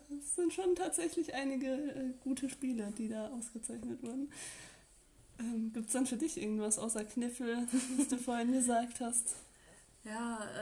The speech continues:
Speaker 2: ähm, ähm, also ich hab wirklich, also was ich wirklich richtig gerne gespielt hab jetzt in den letzten Jahren, seit ich's habe,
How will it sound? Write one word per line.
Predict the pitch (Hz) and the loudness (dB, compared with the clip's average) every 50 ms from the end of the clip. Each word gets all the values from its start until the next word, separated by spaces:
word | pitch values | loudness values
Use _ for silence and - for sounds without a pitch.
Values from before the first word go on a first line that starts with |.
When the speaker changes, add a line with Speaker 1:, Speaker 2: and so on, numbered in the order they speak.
| 214 214 214 | -2 -2 -2
Speaker 2:
ähm, | 214 214 214 214 208 208 208 208 214 214 - _ _ _ - - - _ _ - - _ _ _ - - - - - - - - - - - - - - - - - - _ - - _ - - - - _ - - - _ - - - - - | 0 0 0 -2 -2 -4 -6 -10 -12 -16 -20 _ _ _ -20 -20 -20 _ _ -20 -20 _ _ _ -20 -18 -18 -18 -20 -20 -20 -20 -20 -20 -20 -18 -18 -18 -18 -20 -20 -20 _ -20 -20 _ -20 -20 -20 -20 _ -20 -20 -20 _ -20 -20 -20 -16 -10
ähm, | 226 208 202 202 202 202 196 196 196 190 190 190 190 190 190 190 190 196 190 196 208 214 240 233 - | -8 -6 -6 -6 -6 -6 -6 -6 -6 -6 -6 -6 -6 -6 -6 -8 -8 -10 -12 -14 -14 -14 -12 -8 -4
also | 208 226 220 233 233 233 - - - - - | 0 2 4 4 4 2 0 -4 -10 -10 -6
ich | - - | -4 -4
hab | 262 254 254 - - - _ _ - | -4 -6 -8 -10 -20 -20 _ _ -10
wirklich, | - 220 247 247 254 254 247 - - | -4 -4 -2 -2 -2 -4 -4 -4 -6
also | - 220 226 226 226 220 214 220 220 - - - - - 220 226 | -4 -2 0 0 0 -2 -4 -8 -12 -16 -20 -20 -20 -18 -14 -8
was | - 226 233 233 | 0 4 4 4
ich | 233 233 - 208 208 208 214 220 | 4 2 -6 -10 -10 -8 -4 -4
wirklich | 247 285 302 - 269 247 247 - | -2 -4 -2 -2 -4 -4 -2 -2
richtig | 262 254 254 254 240 - | -4 -4 -4 -4 -6 -6
gerne | - 226 226 226 220 | -4 -6 -6 -6 -8
gespielt | 220 214 - - 226 226 233 - 233 | -8 -8 -8 -8 -8 -10 -10 -10 -12
hab | 233 - | -10 -8
jetzt | - 240 254 - - | -8 -6 -6 -6 -6
in | - 214 | -6 -6
den | 214 214 214 | -4 -4 -4
letzten | 214 226 220 - - 214 208 202 | -4 0 2 2 2 2 0 -8
Jahren, | 196 196 202 214 233 262 285 294 311 320 320 - - - | -8 -10 -8 -6 -4 -4 -2 -2 -4 -6 -8 -14 -16 -16
seit | - - 220 214 | -12 -10 -8 0
ich's | 220 214 - - - | 6 6 6 6 6
habe, | 233 226 240 254 | 0 -4 -2 -2